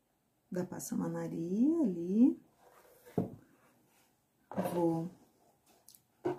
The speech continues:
medir mais ou menos assim, ó, pra mim conseguir cortar, tá? Vou cortar um pouquinho a mais, né? Ó, medir aqui.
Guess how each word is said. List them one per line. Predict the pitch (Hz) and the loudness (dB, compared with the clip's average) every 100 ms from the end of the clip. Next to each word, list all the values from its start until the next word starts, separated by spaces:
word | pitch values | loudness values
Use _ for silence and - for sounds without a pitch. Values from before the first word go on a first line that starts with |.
| - | 2
medir | 208 190 185 | 4 4 6
mais | 185 196 240 | 6 6 6
ou | |
menos | 208 180 180 | 6 4 0
assim, | 175 - 220 220 | -4 2 6 6
ó, | 214 | 4
pra | - 180 | 0 0
mim | 180 | 0
conseguir | 180 196 190 185 180 180 | 2 2 2 2 0 0
cortar, | 190 190 - 160 160 190 269 - _ _ | 0 -2 -4 -4 0 0 -2 -6 _ _
tá? | 160 147 185 262 - - - - - | -6 -2 0 -2 -6 -20 -8 -8 -6
Vou | 170 170 | -4 -4
cortar | - 170 - 190 180 - | -4 -10 -6 0 0 2
um | 202 | 2
pouquinho | 196 202 - - 240 294 311 311 311 339 - _ _ _ _ _ - - - | 4 2 -2 2 6 8 8 8 8 4 -4 _ _ _ _ _ -20 -20 -14
a | - | 0
mais, | 190 170 156 165 180 240 330 - - | 2 2 0 -4 0 2 2 0 0
né? | 185 175 233 | -2 2 2
Ó, | 233 165 - | 0 -4 -2
medir | 185 180 170 180 175 | 0 0 0 -4 -4
aqui. | 185 - - 233 311 | -8 -10 -2 2 2